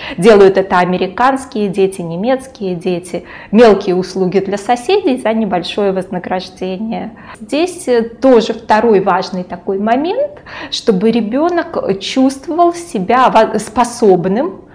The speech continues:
достаточно сильным, достаточно компетентным для того, чтобы не побираться, не выпрашивать, а для того, чтобы вложить усилия, получить результат в виде денег.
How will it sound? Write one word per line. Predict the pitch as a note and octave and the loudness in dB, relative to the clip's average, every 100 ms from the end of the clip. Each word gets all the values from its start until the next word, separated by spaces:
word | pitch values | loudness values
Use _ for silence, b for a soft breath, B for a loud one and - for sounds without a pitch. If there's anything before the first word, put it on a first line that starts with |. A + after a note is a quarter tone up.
| B | B
достаточно | - B3 - D4+ D#4 - - G#3 | 2 2 4 2 2 -2 -2 -4
сильным, | G3+ - F3 E3+ C4 B3 | -4 -4 -4 -2 0 2
достаточно | A#3+ - A#3+ B3+ - G#3+ | 2 2 0 0 -6 -6
компетентным | G3 F#3+ F#3 F#3+ F#3+ G3+ F3 F3+ F3+ D#4 A#4+ B B B | -2 -2 -2 -6 -4 -2 -2 -2 -2 -2 -4 B B B
для | F#3 A3+ | 2 4
того, | B3 C4 C#4 | 6 4 4
чтобы | - G#3+ A#3 | 2 0 2
не | A#3+ | 2
побираться, | A#3+ A#3+ C#4+ E4 A#4+ - - | 0 0 2 2 0 -2 -4
не | G#3+ | -2
выпрашивать, | G#3 B3 B3 F4 A4+ - A3 G3 G3 | 0 0 0 -2 -2 -8 -4 -4 -2
а | A3 | -2
для | A3 | 0
того, | A3+ A#3+ E4 | -2 0 0
чтобы | F#4+ - A3 A3+ | -2 -2 0 0
вложить | A3+ A#3 B3+ B3 | 2 2 0 -6
усилия, | C4 - F4 B3 | -8 -4 -2 -2
получить | A3+ F#3+ G3 A#3 A3+ | -2 -4 -4 -6 -6
результат | - F#3+ F#3+ F#3+ B3 | -4 -4 -4 -2 -2
в | B3 | -2
виде | G#3 F3 | -6 -6
денег. | F#3+ - - F3 - | -6 -6 -8 -10 -16